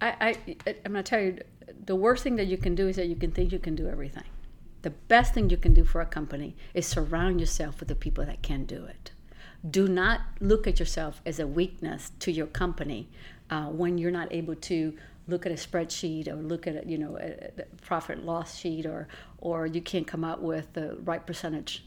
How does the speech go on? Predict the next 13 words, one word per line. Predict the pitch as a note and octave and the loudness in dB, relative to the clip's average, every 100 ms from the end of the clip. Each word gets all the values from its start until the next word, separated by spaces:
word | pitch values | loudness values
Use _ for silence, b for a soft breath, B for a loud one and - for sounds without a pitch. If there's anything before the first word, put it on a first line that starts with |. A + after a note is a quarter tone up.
| - | -14
you | - D#3+ | -4 -2
know, | D#3 | -2
of, | - D3+ - - | -4 -6 -8 -12
of | D3+ - | -12 -8
profit | - D#3+ E3 D3+ | -6 -6 -6 -8
margins. | D3 D3 - D#3+ - B B B B - - F3 - F#3 | -8 -10 -12 -12 -14 B B B B -20 -16 -16 -16 -10
You | F3+ | -10
hire | - - A3 A3+ A#3 F#3+ | -8 -8 0 2 4 2
the | - | 0
best. | F#3+ - - - - | 0 0 -2 -8 -6
You | E3 | -6
surround | - D#3+ F3+ F#3+ G3 | -4 -2 0 0 -2
yourself | F#3+ - E3 E3+ | -4 -4 -4 -6